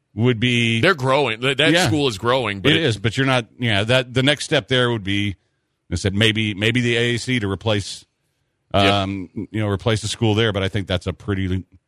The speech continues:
Speaker 1: pretty long, uh, that'll be a long group of guys there. There, there's a lot more schools at that level than there are at,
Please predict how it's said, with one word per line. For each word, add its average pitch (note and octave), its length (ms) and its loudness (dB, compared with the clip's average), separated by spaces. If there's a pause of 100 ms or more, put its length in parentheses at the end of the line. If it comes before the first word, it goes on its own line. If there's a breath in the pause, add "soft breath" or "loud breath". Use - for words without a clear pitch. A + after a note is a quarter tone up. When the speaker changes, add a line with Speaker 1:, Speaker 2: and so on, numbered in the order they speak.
(140)
Speaker 1:
pretty G2+ 220 0
long, F2 400 -2
uh, D#2+ 300 -4 (1600)
that'll A#2+ 160 2
be A2+ 100 2
a G#2 60 0
long G2+ 240 0
group F2+ 220 -4
of D#2+ 60 -10
guys D#2+ 320 -2
there. D2 260 -10 (100)
There, A2 140 2
there's C3+ 200 2
a D3 60 2
lot D3 200 2
more C3+ 160 0
schools A#2 400 -2
at G2+ 80 -6
that G#2 160 -2
level G#2 460 -4 (920)
than A2+ 220 0
there A2 180 2
are G2+ 260 2
at, F2+ 300 -4